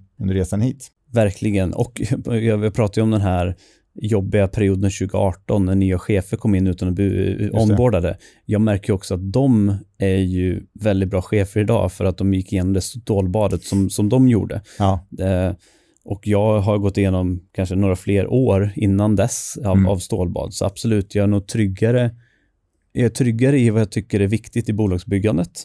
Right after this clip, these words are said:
Speaker 1: Ja.
Speaker 2: Och vad jag inte någonsin kommer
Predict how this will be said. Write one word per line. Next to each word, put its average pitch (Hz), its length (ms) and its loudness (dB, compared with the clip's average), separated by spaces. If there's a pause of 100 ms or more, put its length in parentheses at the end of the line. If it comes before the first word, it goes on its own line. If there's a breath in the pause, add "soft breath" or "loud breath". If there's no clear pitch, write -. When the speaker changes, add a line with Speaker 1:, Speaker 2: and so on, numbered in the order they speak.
Speaker 1:
Ja. 104 280 -2 (360)
Speaker 2:
Och 107 160 -2
vad 104 120 2
jag 104 80 2
inte 95 560 -2 (480 soft breath)
någonsin 101 580 0
kommer 92 640 -2